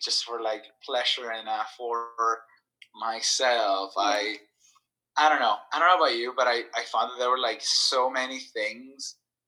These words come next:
Speaker 1: that I had, like, sort of tricked myself into thinking that I didn't like or that I didn't want to do.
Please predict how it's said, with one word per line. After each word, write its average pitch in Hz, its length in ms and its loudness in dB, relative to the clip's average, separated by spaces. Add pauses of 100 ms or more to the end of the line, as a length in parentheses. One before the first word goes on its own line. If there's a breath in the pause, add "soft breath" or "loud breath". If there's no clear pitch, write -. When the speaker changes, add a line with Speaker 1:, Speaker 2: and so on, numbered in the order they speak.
(760)
Speaker 1:
that 120 160 2
I 117 140 2 (100)
had, 107 180 0
like, 107 300 -2
sort 123 240 -2
of 117 60 -6 (320)
tricked 120 200 -8
myself 120 520 2
into 120 160 -10 (120)
thinking 110 260 -12
that 107 120 0
I 104 60 2
didn't 104 280 -4 (200)
like 104 180 -2
or 107 140 -2
that 101 100 2
I 92 180 0
didn't 98 260 -12
want 95 220 -6
to - 180 -4
do. 95 280 0